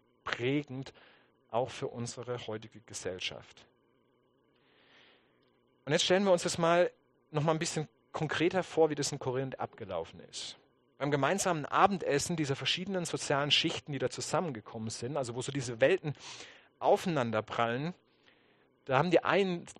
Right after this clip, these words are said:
die einen jetzt saftige Steaks vom Wagyu-Rind oder von irgendwelchen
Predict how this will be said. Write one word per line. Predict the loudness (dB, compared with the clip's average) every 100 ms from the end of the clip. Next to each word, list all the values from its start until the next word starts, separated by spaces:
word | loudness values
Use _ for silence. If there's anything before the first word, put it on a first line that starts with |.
| _
die | 0 2
einen | 4 2 2
jetzt | 0 -2 0
saftige | 2 2 -2 -4 -2
Steaks | -2 -2 0 0 -2 -6 -10 -12 -18 _ _ _ _ _
vom | -8 -6 -2 2
Wagyu-Rind | 2 2 -4 -6 -6 -6 -6 -8 -12 -16 _ -10
oder | -6
von | -4
irgendwelchen | -4 -2 -4 -6